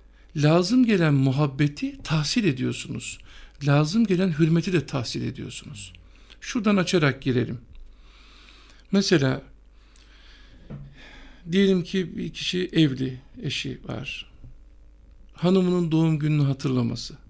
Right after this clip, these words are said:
evlilik yıl dönümünü hatırlaması. Yani düşünebiliyor musunuz bir adamın eşine,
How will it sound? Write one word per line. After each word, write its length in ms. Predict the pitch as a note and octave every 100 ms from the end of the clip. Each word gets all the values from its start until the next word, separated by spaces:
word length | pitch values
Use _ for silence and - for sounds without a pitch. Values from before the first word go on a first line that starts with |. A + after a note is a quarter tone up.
| - - - - - _ - -
evlilik 460 | D3+ D3 D3 D3+ D3+
yıl 120 | B2+
dönümünü 320 | C3 B2+ C#3
hatırlaması. 800 | C3+ B2 - A#2+ A#2+ - - - - - - - - - - - - -
Yani 220 | D#3 D3
düşünebiliyor 520 | D#3 F3+ E3+ E3 G3
musunuz 420 | E3+ C3+ D3+ C3+ C#3+
bir 220 | D3+ C#3
adamın 420 | C3 B2 B2+ -
eşine, 440 | - B2+ C3 A#2